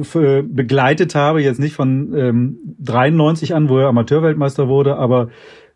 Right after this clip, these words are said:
während seiner großen Tourzeit schon und dann auch komplett und auch bis zum Ende zweitausendsechs.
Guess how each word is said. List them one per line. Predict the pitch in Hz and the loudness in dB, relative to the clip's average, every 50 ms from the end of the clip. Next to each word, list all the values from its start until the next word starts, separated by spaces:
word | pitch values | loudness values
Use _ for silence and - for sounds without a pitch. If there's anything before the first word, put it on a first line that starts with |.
| _ _ | _ _
während | 127 131 131 131 131 123 | 0 0 2 2 2 2
seiner | 135 131 127 131 127 | 2 2 2 2 0
großen | 113 113 127 139 135 - 135 117 | 2 2 0 0 2 0 -2 0
Tourzeit | - 139 147 156 156 - 147 131 120 110 - | 2 2 0 0 0 0 0 0 0 0 -2
schon | - - 127 123 135 151 180 196 202 | -4 0 0 2 2 2 0 -2 -6
und | - - 151 127 | -4 -2 -2 0
dann | 123 131 147 147 | 0 0 -2 -2
auch | 127 117 - | -6 -6 -2
komplett | - 120 110 113 - 127 143 170 165 | 0 0 0 0 2 0 0 0 -2
und | - - 143 127 - | -2 -2 -2 -2 0
auch | 151 139 123 - | -2 -2 -2 -2
bis | - 131 151 151 - - | 0 0 0 0 -2 -4
zum | - 139 139 | -2 -2 -2
Ende | - 151 131 143 160 165 170 165 | 0 0 2 2 2 2 2 0
zweitausendsechs. | 160 - 135 131 127 127 127 123 120 113 110 110 98 95 113 147 208 - - - _ | 0 0 0 0 0 2 0 0 2 2 0 0 0 2 0 0 -2 -4 -12 -20 _